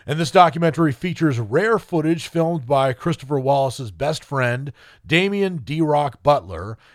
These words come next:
and interviews with his closest friends and family, revealing a side of Biggie Smalls that the world never knew. And as I was watching this film, I was thinking,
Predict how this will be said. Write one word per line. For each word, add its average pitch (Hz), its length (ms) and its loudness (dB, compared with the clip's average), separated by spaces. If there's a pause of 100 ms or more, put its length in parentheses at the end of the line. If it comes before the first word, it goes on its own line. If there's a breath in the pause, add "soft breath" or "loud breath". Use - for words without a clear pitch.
and 143 120 -2
interviews 180 480 2
with 135 120 -4
his 127 100 -2
closest 156 420 -2
friends 160 360 -4
and 147 100 -4
family, 117 500 -4
revealing 175 480 -2
a 180 60 -2
side 170 460 0
of 104 160 -8
Biggie 180 280 -4
Smalls 123 680 -2 (280 soft breath)
that 135 180 0
the 143 80 0
world 151 600 2
never 131 680 0
knew. 104 640 -8 (580 soft breath)
And 226 240 4
as 294 200 4
I 277 60 8
was 220 140 6
watching 180 340 8
this 165 160 0
film, 156 600 2 (760)
I 196 720 4 (320)
was 170 280 2
thinking, 175 720 0